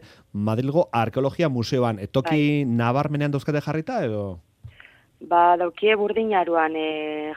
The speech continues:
Speaker 2: jarrita. Nabarmena, ba, ez dakidan tokia, edo ez?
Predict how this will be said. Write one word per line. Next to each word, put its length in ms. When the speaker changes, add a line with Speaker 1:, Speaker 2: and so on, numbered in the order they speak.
Speaker 2:
jarrita. 460
Nabarmena, 760
ba, 160
ez 40
dakidan 520
tokia, 400
edo 200
ez? 140